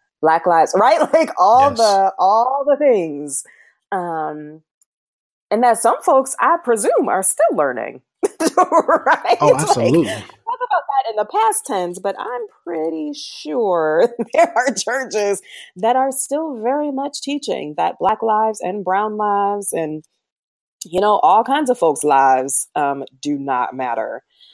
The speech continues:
Speaker 1: And so to have this three-word statement with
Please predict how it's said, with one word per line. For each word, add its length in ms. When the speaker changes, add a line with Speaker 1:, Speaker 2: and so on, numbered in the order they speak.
Speaker 1:
And 160
so 300
to 120
have 540
this 500
three-word 1000
statement 640
with 160